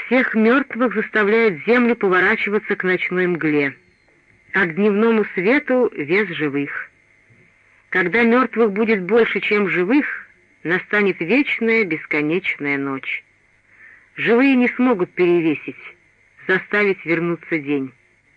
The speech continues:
Экипаж остановился. Улица вела дальше,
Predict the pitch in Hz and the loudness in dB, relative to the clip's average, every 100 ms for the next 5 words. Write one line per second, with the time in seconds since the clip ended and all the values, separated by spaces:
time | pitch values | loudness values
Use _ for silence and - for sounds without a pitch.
0 | _ _ _ _ _ _ _ _ - - | _ _ _ _ _ _ _ _ -12 -8
1 | 170 170 190 208 214 - 185 180 165 135 | -6 -4 0 0 -2 -4 -4 -2 -2 -6
2 | 127 - 131 - _ _ _ _ _ _ | -8 -12 -14 -14 _ _ _ _ _ _
3 | _ - 196 180 - 160 151 147 147 214 | _ 0 2 2 0 -2 0 0 0 0
4 | 254 - 240 | 0 0 -2